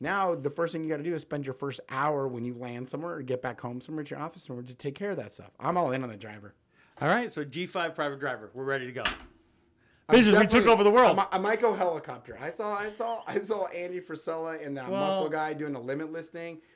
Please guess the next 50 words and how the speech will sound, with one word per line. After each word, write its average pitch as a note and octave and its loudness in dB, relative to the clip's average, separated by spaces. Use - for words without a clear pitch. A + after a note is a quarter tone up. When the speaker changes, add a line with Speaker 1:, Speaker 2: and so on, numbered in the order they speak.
Speaker 1:
up C#3+ -6
in C3 -8
Utah, E3+ -8
and B2 -12
they D3+ -2
were F#3+ -4
on F#3 -6
this C3 -8
really C#3 -4
cool C#3+ -6
helicopter. D3 -8
Speaker 2:
Speaking B3+ -2
of G3+ 2
Speaker 1:
I - 0
Speaker 2:
muscle G3 6
Speaker 1:
might - -4
be A3+ 6
able B3+ 6
Speaker 2:
thing, C4 -8
Speaker 1:
to, - -6
I F#3+ -6
think C#4+ -6
Speaker 2:
I D4 0
Speaker 1:
I D4+ -2
Speaker 2:
think B3+ 0
Speaker 1:
can - -12
see B3+ -2
everybody. B3 0
I F3 0
think G#3+ 0
if G3+ -2
I F#3+ 0
had F#3+ -4
to C#3+ -6
jump F3+ -8
out G3+ -4
with F#3+ -4
my D#3+ -8
parachute, F#3+ -6
I E3+ -2
think D#3+ -8
I E3+ -6
have D3 -6
a C3 -10
cleaner E3 -10
jump D#3+ -10
out E3+ -8
from D3+ -10
a C3 -10
helicopter. F3 -10